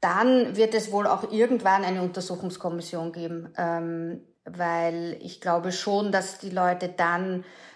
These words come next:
ähm, Boris Johnson und seine Regierung auch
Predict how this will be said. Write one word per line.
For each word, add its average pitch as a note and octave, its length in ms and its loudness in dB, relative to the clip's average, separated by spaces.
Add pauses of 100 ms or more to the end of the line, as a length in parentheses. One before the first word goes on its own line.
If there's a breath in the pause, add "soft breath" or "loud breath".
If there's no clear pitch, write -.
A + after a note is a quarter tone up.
(120 loud breath)
ähm, E3+ 840 2 (1200 loud breath)
Boris F3 360 0
Johnson F3+ 340 -2
und F3+ 100 -2
seine F3 300 -4
Regierung F#3 520 -4
auch - 180 -6